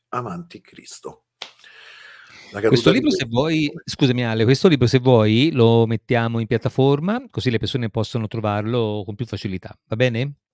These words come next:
Speaker 1: Sì, sono due, sei sei sei, La caduta degli angeli ribelli e il marchio della bestia, e poi il seguito, Lucifero, il re sumero tradito dal Signore, dove sveliamo addirittura chi era questo famoso Lucifero, il processo che subì,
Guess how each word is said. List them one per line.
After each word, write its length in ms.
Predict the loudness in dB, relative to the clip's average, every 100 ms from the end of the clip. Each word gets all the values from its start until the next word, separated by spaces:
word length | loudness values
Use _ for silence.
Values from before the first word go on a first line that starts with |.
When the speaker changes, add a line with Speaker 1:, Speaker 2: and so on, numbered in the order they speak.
| -4
Speaker 1:
Sì, 120 | -2
sono 280 | 4 4 4
due, 440 | 4 6 6 6
sei 200 | 4 0
sei 180 | 2 2
sei, 260 | 6 6 6
La 120 | 2
caduta 320 | 0 -2 0
degli 240 | 0 0 -2
angeli 340 | -4 -6 -8
ribelli 440 | -10 -4 -2 -2 -4
e 20 |
il 40 | -8
marchio 320 | -10 -10 -10
della 160 | -8
bestia, 640 | -4 0 0 0 -4 -4 -6 _ _ _ _ _ _ _ _ _
e 160 | -6 -4
poi 420 | 0 0 0 -2 -8
il 380 | -6 -2 0 -2
seguito, 720 | -4 -4 -4 -4 -4 -6 -8 -20 -20 _ _ _ _ _
Lucifero, 800 | -12 -8 -4 -6 -4 -6 -8 -10 _ _ -20 -20 _ _
il 140 | -6
re 80 | -4
sumero 540 | -4 -6 -2 -2 -4 -4
tradito 380 | -6 -4 -4
dal 200 | -2 -4
Signore, 360 | -6 -4 0 0
dove 220 | 0 -4
sveliamo 540 | -6 -8 -2 -2 -2 -8
addirittura 920 | -6 -8 -8 -4 -2 -2 -2 -4 -8 _ _ _ _
chi 140 | 0
era 260 | 0 0 -2
questo 320 | -6 -6 -8
famoso 360 | -6 -6 -6 -6
Lucifero, 680 | -8 -8 -8 -8 -6 -6 -4
il 240 | -4 -4 -2
processo 600 | -2 0 -2 -2 -6 -8
che 240 | -6 -8
subì, 500 | -14 -18 -10 -10 -10